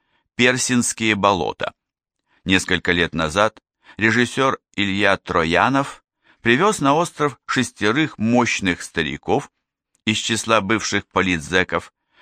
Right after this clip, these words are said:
чтобы посмотрели, как выглядит их тюрьма эпоху спустя. Тягостные монологи воспоминаний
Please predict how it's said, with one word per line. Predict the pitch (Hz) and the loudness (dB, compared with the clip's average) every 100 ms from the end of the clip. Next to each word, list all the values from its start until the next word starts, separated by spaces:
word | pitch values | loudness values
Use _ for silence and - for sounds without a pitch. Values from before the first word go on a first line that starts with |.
| _ | _
чтобы | - 180 190 | -4 -2 0
посмотрели, | 196 190 - 165 156 151 123 117 | -2 -2 -2 -2 0 0 2 0
как | - 160 147 | 0 -2 -2
выглядит | 117 117 113 104 110 - | -4 -2 -2 -2 -4 -4
их | 95 | -6
тюрьма | - 92 90 120 139 - _ _ - | -4 -2 0 0 0 -2 _ _ -2
эпоху | 95 - 110 - 101 | -2 2 0 2 -4
спустя. | - 76 - - - - _ _ _ _ _ _ _ - | -6 -10 -8 -6 -6 -8 _ _ _ _ _ _ _ -2
Тягостные | 104 104 104 - 95 98 | 0 2 0 -2 0 2
монологи | 92 95 92 90 98 87 | 2 2 2 0 -2 -2
воспоминаний | 85 82 - 78 76 80 101 95 50 | -2 -4 -4 -6 -4 -2 -2 -4 -6